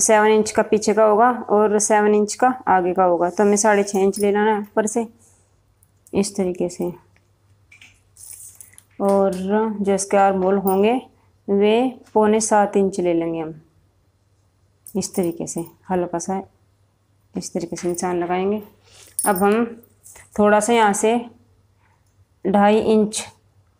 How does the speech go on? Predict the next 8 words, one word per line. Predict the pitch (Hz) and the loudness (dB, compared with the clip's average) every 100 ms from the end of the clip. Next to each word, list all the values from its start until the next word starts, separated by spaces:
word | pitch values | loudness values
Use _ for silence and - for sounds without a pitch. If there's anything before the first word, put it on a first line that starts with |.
| _ _ _ - | _ _ _ 0
पे | 208 | 2
लगाएंगे | 208 202 202 208 | 4 2 2 2
ब्रेस्ट | 220 214 196 202 | 2 2 2 0
का | 196 | -2
निशान, | 180 175 170 160 165 - _ - - | -2 -2 -4 -4 -8 -14 _ -12 -6
इस | 196 - | -4 -2
तरीके | 175 170 | -2 -2
से। | 165 165 | -6 -8